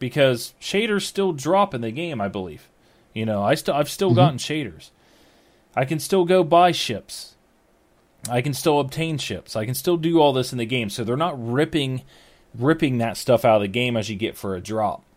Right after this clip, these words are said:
Speaker 1: So those one I s-, I see, I see are very rare. But I have seen that, you know, Xur doesn't always sell a weapon, or Xur doesn't have a, uh, have a year two weapon. So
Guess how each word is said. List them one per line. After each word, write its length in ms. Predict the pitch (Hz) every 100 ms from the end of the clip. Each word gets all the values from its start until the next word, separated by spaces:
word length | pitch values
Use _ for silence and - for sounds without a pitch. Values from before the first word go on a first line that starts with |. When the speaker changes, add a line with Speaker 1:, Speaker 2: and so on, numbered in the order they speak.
| _ _ _ -
Speaker 1:
So 160 | 127
those 280 | 120 185 208
one 120 | 151
I 60 | 120
s-, 200 | 110 - -
I 160 | 107
see, 380 | 98 - 110 107 -
I 80 | 95
see 200 | - 107
are 80 | 101
very 340 | 107 104 98
rare. 480 | 98 120 117 - - - _ -
But 140 | 127
I 120 | 127 127
have 240 | 226 247
seen 280 | - 139 127
that, 260 | 113 104 - -
you 120 | 147
know, 300 | 98 98 113 _ _ _ _ _ _ _ 110
Xur 280 | 120 147
doesn't 240 | 180 170 185
always 220 | 185 185
sell 160 | 202 185
a 20 |
weapon, 400 | 185 202 95 85 -
or 140 | 110
Xur 280 | 101 120 147
doesn't 280 | 151 151 143
have 220 | 156 151
a, 160 | 135 -
uh, 440 | 113 110 98 - 107
have 100 | 113
a 40 |
year 260 | 107 117 127
two 220 | - 127
weapon. 340 | 131 135 76 - _ _ _ _ _ -
So 640 | - 120 117 113 113